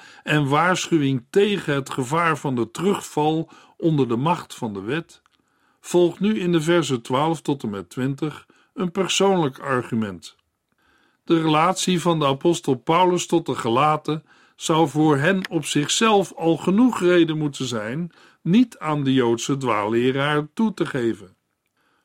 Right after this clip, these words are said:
Paulus roept de Galaten op: "Stelt u zich eens voor in mijn plaats." Gezien de context is het meest aannemelijk om bij deze woorden te denken aan Paulus' verhouding tot de wet.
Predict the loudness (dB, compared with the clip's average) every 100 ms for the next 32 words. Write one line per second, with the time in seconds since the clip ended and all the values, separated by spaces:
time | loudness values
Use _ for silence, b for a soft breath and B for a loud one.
0 | _ _ -2 0 0 -4 -2 -2 -2 -2
1 | -2 0 2 2 0 -2 -2 -2 -4 _
2 | _ _ _ _ _ -16 -2 0 0 -2
3 | -2 0 0 2 2 2 0 2 4 4
4 | 2 2 2 2 0 0 0 -2 -8 -14
5 | -16 _ _ _ _ _ _ _ _ -2
6 | 0 0 0 -2 0 0 0 -2 -2 -8
7 | -12 _ _ _ _ -4 0 0 0 2
8 | 2 -2 -4 -2 0 0 0 0 -2 -4
9 | -6 -2 2 2 4 4 4 2 4 4
10 | 0 -4 -2 0 0 -4 -8 b b b
11 | b -4 -4 -2 2 2 2 -2 -6 -6
12 | 0 0 0 -2 -6 -6 -6 -6 -8 -12